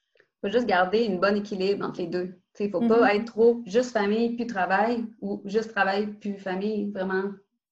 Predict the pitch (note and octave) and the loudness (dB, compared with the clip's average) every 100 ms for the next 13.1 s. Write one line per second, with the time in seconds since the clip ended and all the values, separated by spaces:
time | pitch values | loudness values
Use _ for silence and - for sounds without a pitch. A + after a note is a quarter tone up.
0 | _ - F#3+ - A3 A3 G3 G#3 A3 G#3 | _ -10 -4 0 0 0 0 0 0 -4
1 | F#3 - - - - - _ - - - | -8 -12 -18 -14 -14 -16 _ -16 -14 -12
2 | - F3+ F#3 G#3 C4 D#4 A#3 A3+ A#3+ B3 | -12 -12 -12 -6 -2 -2 -2 -2 -2 -4
3 | - _ G3+ G3 - G#3+ A3 - G3+ - | -10 _ -8 -8 -2 0 0 -4 -10 -10
4 | F#3+ - E3+ E3 D3+ - - _ F#3 E3+ | -12 -14 -8 -6 -6 -10 -16 _ -6 -6
5 | E3 - - F#3 - - _ _ - A#3+ | -8 -10 -12 -12 -12 -14 _ _ -4 0
6 | A#3+ B3 A#3+ A3 G#3+ A3 G#3+ G3+ G3+ A#3+ | 0 0 -4 -2 -2 2 0 0 -4 -6
7 | A3+ A3+ A3 G#3 G3 G#3 A3+ A3 G3+ G3 | -6 -6 -6 -6 -6 -6 -6 -8 -10 -10
8 | G#3+ G3 G3 F#3 - - A3+ - - A#3+ | -8 -6 -4 -2 -4 -4 -6 -6 -2 -2
9 | B3 - G#3+ G3 G3+ _ _ _ _ G#3 | -2 -6 -8 -8 -10 _ _ _ _ -12
10 | - _ - A3+ A3 G#3 G3 G3+ G3+ _ | -12 _ -2 0 2 0 -2 -4 -10 _
11 | _ B3 A3+ B3+ C#4+ A#3+ G3 A#3+ A3+ G3+ | _ 4 4 4 4 4 4 4 4 2
12 | A3+ G#3+ G3 - A#3 A3 - G#3 - A3+ | -2 -2 -4 -8 -8 -8 -8 -8 -4 -4
13 | C4+ | -4